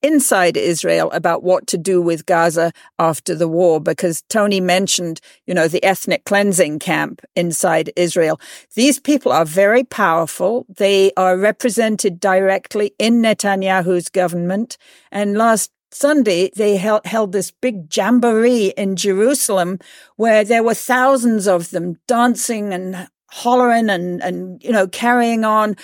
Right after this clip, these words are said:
with their plans to reestablish and extend all the Israeli settlements that previously existed in Gaza up until two thousand five.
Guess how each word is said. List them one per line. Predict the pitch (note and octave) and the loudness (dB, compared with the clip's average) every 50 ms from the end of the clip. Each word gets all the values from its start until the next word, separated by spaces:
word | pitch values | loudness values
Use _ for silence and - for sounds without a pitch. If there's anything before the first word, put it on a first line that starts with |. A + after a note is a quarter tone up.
| - - _ | -20 -10 _
with | - G3+ F#3 | -4 -2 0
their | A3 G3+ G3+ G3 | 2 2 2 0
plans | - - - A#3 A#3 A3+ A3+ A3 A3+ A3 G3+ - - | -2 -4 -4 -2 0 2 2 2 0 -2 -4 -6 -8
to | - - A3+ G#3 G3+ G3 | -6 -4 -2 -2 -2 -2
reestablish | F#3+ A3+ C4 B3+ A#3+ - - - B3+ A3+ A3+ G#3 A3 A3 A3 G3 - - - - _ - - _ _ - | 0 2 2 2 2 2 0 0 0 0 0 0 0 0 0 0 -2 -2 -4 -6 _ -20 -20 _ _ -4
and | G#3 G3+ G3 F3+ | -2 -2 -2 -6
extend | - - - - - - C4 B3+ B3+ B3 A3+ A3+ G#3 - - - | -6 -6 -6 -6 -2 -2 0 0 2 2 0 0 -2 -4 -2 0
all | A#3+ B3 C4 C4 B3+ | 2 2 2 2 0
the | A#3+ B3 A3+ | 0 0 0
Israeli | G#3+ G3+ - - A3+ G#3+ G#3+ G#3 G3+ G3+ | 0 0 0 -2 0 0 0 2 0 0
settlements | F#3+ - - G3 F#3 - G3 F#3+ F#3 F3+ E3 - - - | 0 0 0 -2 0 -2 -4 -6 -6 -8 -8 -10 -6 -4
that | G3+ - - _ _ _ _ _ | -4 -4 -4 _ _ _ _ _
previously | - A#3+ A3 G3+ G#3+ G3+ F#3+ - G3+ F#3+ F#3+ | -2 0 0 2 2 0 0 0 0 0 0
existed | E3 F3 F#3+ - - A#3+ A3+ - - A3+ F#3+ | 0 -2 -4 0 2 2 2 2 0 0 2
in | F#3+ F3+ F3+ F3 | 2 0 0 2
Gaza | F3+ E3+ E3 E3 E3 D#3+ F3 E3+ E3 - | 2 4 4 2 2 2 0 -2 0 0
up | F#3+ F#3 - - | -2 -2 -2 -4
until | F#3 F3+ E3+ - G3 F3+ F3+ | -6 -6 -2 0 0 0 0
two | F3 - - F#3 F3+ | -2 0 0 0 0
thousand | - G#3 F#3 F3 F3 E3 F#3 F3 F3 | 0 0 0 0 0 -2 -4 -8 -10
five. | - - A#3 G#3+ G3 F#3 | -6 -2 0 2 2 2